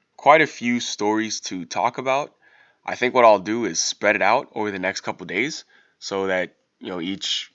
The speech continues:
episode just doesn't ramble on and we can kinda dig into the interesting things a bit more each day. But we'll just jump right into it and get started with the ones I wanna talk about today. First one being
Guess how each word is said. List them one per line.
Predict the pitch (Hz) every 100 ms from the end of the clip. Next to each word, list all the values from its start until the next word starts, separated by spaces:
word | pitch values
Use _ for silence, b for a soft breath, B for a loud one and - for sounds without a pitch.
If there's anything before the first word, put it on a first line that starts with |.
| _ -
episode | 101 110 - 101 104
just | 92 - -
doesn't | 95 92 92 _
ramble | 92 95 98 90
on | 90 104
and | 95
we | 92
can | 90
kinda | 82 95 90 85 b b b _
dig | 82 101 87
into | 92 98 - 101 98 92 - -
the | 90
interesting | 92 98 - 98
things | 90 90 98 113 - b b _
a | 95
bit | 104 87
more | 95 98
each | 95 -
day. | 107 147 - _ _ _ _ _ _
But | 92 113 117 - _ _ _ _ _ _ -
we'll | 139
just | 160 -
jump | 147
right | 139 127
into | 127 127 123
it |
and | 101 110
get | 120
started | - 117 120
with | 110
the | 104
ones | 110 107
I |
wanna | 110 107
talk | 104 107 104
about | 101 98
today. | - 85 98 98
First | - 113 -
one | 101 101 101
being | 95 98 98